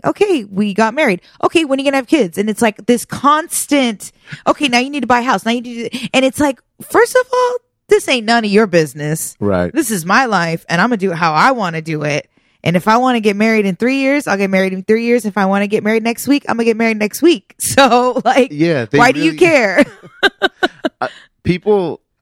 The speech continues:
Speaker 2: people really act like they have power over your decisions.
Speaker 1: It's so
Speaker 2: You know what I mean?
Speaker 1: bizarre.
Speaker 2: And, and they're like, "Okay, so when are you gonna, when are you get, wh-, when's the date?" Like you're
Speaker 1: Mm-hmm.
Speaker 2: saying. And then you go, "Uh, I don't know. I was thinking about the fall." And then you'll have somebody that'll be like,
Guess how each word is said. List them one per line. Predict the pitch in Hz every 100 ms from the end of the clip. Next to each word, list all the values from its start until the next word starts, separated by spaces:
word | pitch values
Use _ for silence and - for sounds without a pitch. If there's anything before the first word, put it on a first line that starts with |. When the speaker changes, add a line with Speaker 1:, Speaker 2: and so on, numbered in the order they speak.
| _ -
Speaker 2:
people | - 147 170
really | 123 139 139 104
act | 117 117
like | 113 104
they | 107
have | 110 95
power | 110 107 104 98
over | 95
your | 95 85
decisions. | 87 - 90 67 62 58 - _
Speaker 1:
It's | - -
so | - 127
Speaker 2:
You | 127
know | 127
what | 123
I |
mean? | 123 123
Speaker 1:
bizarre. | 156 208 185
Speaker 2:
And, | 127 113 110 101 _ -
and | 110 107 101 90 -
they're | 113
like, | 110 110
"Okay, | 143 143 104 _ _ _
so | - - 120
when | 135 165
are |
you | 165 156
gonna, | 143 - _ _ _ - 123
when | 196
are | 202
you |
get, | 175 -
wh-, | 139 151
when's | 120 139 143
the | 135
date?" | 113 90 _ _
Like | 196 202
you're | -
Speaker 1:
Mm-hmm. | -
Speaker 2:
saying. | 107 90 71
And | 104 110
then | 110
you | 117
go, | 113 104 101
"Uh, | 143 160 165 165
I |
don't | 170 143
know. | 123
I | 131
was | 123
thinking | - 135 131
about | 113 117 117 107 _ 104
the | 110
fall." | - 113 92 65 - _ _ _ -
And | 113
then | 117
you'll | 117 117
have | 113
somebody | - 110 101
that'll | 95 95
be |
like, | 92